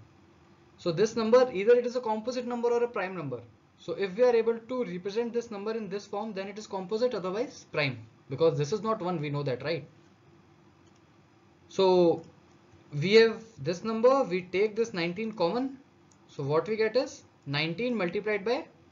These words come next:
this nineteen gets cancelled out, and we have taken it outside. So nineteen into fifteen into sixteen into seventeen into eighteen plus one.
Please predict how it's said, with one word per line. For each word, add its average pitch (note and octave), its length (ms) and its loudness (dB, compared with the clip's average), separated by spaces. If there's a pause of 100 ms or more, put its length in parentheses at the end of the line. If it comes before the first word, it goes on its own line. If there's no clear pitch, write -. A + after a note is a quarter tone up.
(440)
this F3+ 220 -4
nineteen F3+ 400 -2
gets A3 240 -2
cancelled F3+ 400 -2
out, C#4+ 280 0 (1080)
and D3 220 -6
we D3 80 0
have E3+ 180 2
taken E3+ 220 0
it G3+ 140 -8
outside. C#3 400 -2 (960)
So - 160 -10
nineteen D3 420 0
into G#3+ 220 -2
fifteen G3 440 -2
into G3 200 -4
sixteen F#3+ 300 -8
into F#3+ 160 -4
seventeen E3 440 0
into F#3 240 -2
eighteen A3 320 -2
plus F#3 280 -4
one. A#2+ 240 -4